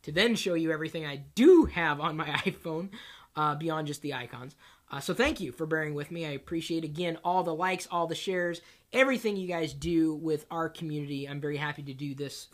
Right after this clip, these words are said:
for you and to give you recommendations, you know, over, uh, the coming months, uh, leading up to the next What's on My iPhone, uh, for next year. Uh, certainly, if you have app recommendations to make, please make them. Uh, again, the links that are in this video description are specifically related to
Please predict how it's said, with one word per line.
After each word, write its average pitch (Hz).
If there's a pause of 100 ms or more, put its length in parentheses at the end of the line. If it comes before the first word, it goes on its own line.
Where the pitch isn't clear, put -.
for 147
you 143
and 262
to 254
give 339
you 190
recommendations, 165
you 165
know, 147 (360)
over, 180
uh, 147
the 156
coming 156
months, 180 (380)
uh, 135 (120)
leading 175
up 165
to -
the 170
next 170
What's 160
on 165
My 147
iPhone, 156
uh, 135
for 143
next 135
year. 147 (320)
Uh, 143
certainly, 208
if 170
you 165
have 160
app 165
recommendations 151
to 143
make, 147
please 214
make 147
them. 147 (380)
Uh, 151
again, 165
the 160
links 190
that 170
are 170
in 175
this 196
video 262
description 175
are 156
specifically 214
related 160
to 143